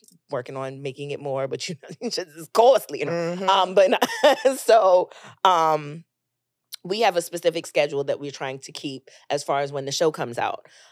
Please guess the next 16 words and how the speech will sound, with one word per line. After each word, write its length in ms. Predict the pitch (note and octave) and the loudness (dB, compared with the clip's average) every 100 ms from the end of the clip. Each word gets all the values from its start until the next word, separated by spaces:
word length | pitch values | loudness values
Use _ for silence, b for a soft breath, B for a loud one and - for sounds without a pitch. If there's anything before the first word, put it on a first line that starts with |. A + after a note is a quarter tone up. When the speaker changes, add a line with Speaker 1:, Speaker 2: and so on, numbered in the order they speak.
| b | b
Speaker 1:
Um, 380 | E3 D#3+ D#3 D#3 | -2 -2 -2 -4
we 320 | D#3+ F#3 G3+ G#3 | -6 -6 -2 -2
have 120 | F#3 | 0
a 40 | |
lot 160 | E3+ C#3+ | 0 -2
of 40 | C#3+ | 0
traveling 360 | F#3 E3+ F3 | 0 0 -4
coming 280 | F3 F3 E3 | -10 -12 -8
up. 240 | D#3+ D#3 - | -6 -6 -8
She 320 | - F3+ F3+ | -14 -8 -4
has 160 | E3+ | -4
some 240 | E3 D#3+ A#2+ _ _ - | -6 -14 -16 _ _ -14
traveling 440 | F3+ E3+ E3 D#3+ | -6 -6 -6 -10
that 100 | C#3 | -12
she's 240 | - E3+ | -12 -16
doing, 640 | D#3 D#3 D3+ D3+ D3 D3+ | -12 -8 -6 -4 -4 -8